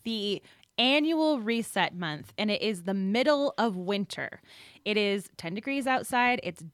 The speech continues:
dark early in the morning. It's dark until, like, seven A M. And we're supposed to get up at five, go to the gym,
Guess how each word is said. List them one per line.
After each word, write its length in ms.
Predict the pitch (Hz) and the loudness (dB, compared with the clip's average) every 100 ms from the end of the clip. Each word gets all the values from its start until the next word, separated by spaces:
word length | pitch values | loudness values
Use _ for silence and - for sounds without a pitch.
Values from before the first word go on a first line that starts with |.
| - | -4
dark 460 | 170 185 226 - - - | 0 2 0 -8 -8 -2
early 320 | 226 233 240 | 0 0 0
in 120 | 226 | 0
the 60 | 226 | 2
morning. 480 | 226 233 226 226 | 2 2 0 0
It's 180 | 190 - | -2 -4
dark 280 | 214 285 392 | 2 2 2
until, 240 | 277 220 | -2 -2
like, 180 | 202 190 | -2 -2
seven 520 | - - 185 247 196 | -4 -6 -2 -2 -2
A 220 | 170 180 156 | -2 -4 -2
M. 340 | 196 139 85 - - - - | -2 -2 -6 -12 -20 -20 -6
And 180 | 226 240 | 0 2
we're 140 | 254 320 | 2 0
supposed 440 | 415 311 294 - | 0 -2 -2 -4
to 80 | 196 | -4
get 140 | 202 | 0
up 120 | 277 330 | 0 0
at 140 | - | -4
five, 720 | - 254 254 220 175 165 165 - | -6 -4 -2 0 0 0 -4 -4
go 180 | 220 | -2
to 100 | 254 | 0
the 120 | 330 254 | -2 -4
gym, 600 | 202 208 269 214 175 | -4 -2 0 0 -2